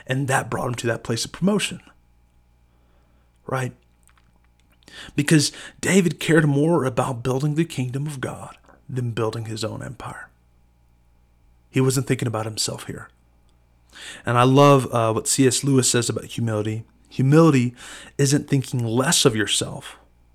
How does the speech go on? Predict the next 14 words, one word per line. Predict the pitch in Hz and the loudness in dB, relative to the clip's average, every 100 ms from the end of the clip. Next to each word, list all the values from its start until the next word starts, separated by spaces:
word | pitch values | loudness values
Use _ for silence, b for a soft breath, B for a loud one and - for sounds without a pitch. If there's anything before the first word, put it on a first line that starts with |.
| _ _ | _ _
It's | - - | -6 -2
just | 131 - | -2 0
thinking | 139 - 127 | -2 -2 -4
of | 117 113 | -2 -4
yourself | 107 - 110 107 - - | -4 -4 -6 -10 -20 -14
less. | - 143 143 - - - _ _ _ _ _ _ _ _ _ _ _ _ | -4 -2 -2 -2 -4 -6 _ _ _ _ _ _ _ _ _ _ _ _
Let | 127 | -6
me | |
say | 127 135 | -2 2
that | 123 | 2
again. | 123 113 98 B B B B | 0 -4 -8 B B B B
Humility | - 127 143 220 147 117 110 B B B - | -2 2 6 6 4 2 -6 B B B -4
isn't | 131 135 120 | 0 0 0
thinking | 139 123 127 117 | -2 0 -2 -4